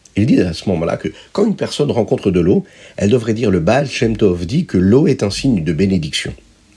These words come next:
Dans un discours, le rabbi explique pourquoi il ne suffit pas de dire simplement : « L'eau est un signe de bénédiction », mais nous devons dire que le Baal Shem Tov le dit. Pourquoi ? Eh bien, une bénédiction peut revêtir de nombreuses formes.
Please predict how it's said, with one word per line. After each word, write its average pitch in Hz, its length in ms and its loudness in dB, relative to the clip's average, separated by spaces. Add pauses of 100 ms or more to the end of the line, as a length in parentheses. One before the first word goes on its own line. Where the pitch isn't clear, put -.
(300)
Dans - 180 -8
un 139 60 -4
discours, 143 500 -2 (420)
le 104 60 0
rabbi 139 180 2
explique - 340 -4
pourquoi 147 260 -2
il 160 60 2
ne 117 60 2
suffit 95 280 -8
pas 151 100 -2
de 110 100 -2
dire 101 220 0
simplement : « 101 540 0 (340)
L'eau 92 320 4
est 95 140 2
un 92 40 0
signe 101 220 0
de 85 80 0
bénédiction », 80 600 0
mais 113 180 4
nous 107 140 2
devons 123 320 0
dire 151 300 0
que - 100 -2
le 110 100 2
Baal 107 260 0
Shem 120 220 -2
Tov - 340 0
le 165 160 0
dit. - 240 -8 (1040)
Pourquoi ? - 360 -6 (300)
Eh - 340 -12
bien, - 100 2
une 247 60 4
bénédiction 165 640 0
peut 143 180 2
revêtir 117 480 0
de 104 100 -2
nombreuses 87 420 -2
formes. 55 340 -8